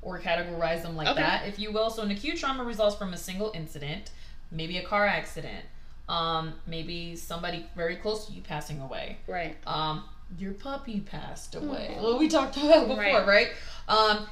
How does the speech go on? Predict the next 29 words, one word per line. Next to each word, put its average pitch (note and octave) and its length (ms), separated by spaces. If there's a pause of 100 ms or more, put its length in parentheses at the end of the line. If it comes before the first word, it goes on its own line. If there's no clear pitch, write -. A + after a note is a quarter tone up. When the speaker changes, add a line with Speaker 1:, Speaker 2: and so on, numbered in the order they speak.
(100)
Speaker 1:
chronic D#4 320
trauma B3 260
is A#3 100
repe-, G#3 440
repeated C#4 480
and C#4 120
prolonged A#3 680
as F#3 220
domestic F3 460
violence F3 360
or B2+ 100
abuse. - 540
Speaker 2:
Right. E3 280 (120)
Speaker 1:
And F#3 200
then G3 200
we G3 120
have F#3 200
complex F#3+ 420
trauma, D#3+ 520
um, D#3+ 260
which D#3+ 140
is D#3 100
exposure G3+ 400
to G3+ 140
varied F#3+ 580
and F#3 220
multiple G3+ 400
traumatic G3+ 420
events, G3+ 400